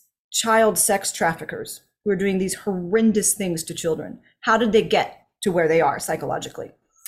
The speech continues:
And the answer is, well, porn started that. But it was a small,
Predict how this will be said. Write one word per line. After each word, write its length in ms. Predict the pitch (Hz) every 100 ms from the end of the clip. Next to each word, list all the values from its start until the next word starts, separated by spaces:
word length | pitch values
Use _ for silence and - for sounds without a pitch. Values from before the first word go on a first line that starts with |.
| - - - - _ -
And 140 | 220 220
the 120 | 226
answer 380 | 233 262 226 180
is, 120 | 170
well, 420 | 175 170 170 - -
porn 460 | 247 185 147 147 -
started 400 | - 165 147 143
that. 280 | 120 - _ _ _ _ -
But 120 | 214
it 120 | 190
was 220 | 220 214 -
a 120 | 202
small, 1160 | 202 - - 220 233 240 254 277 285 294 285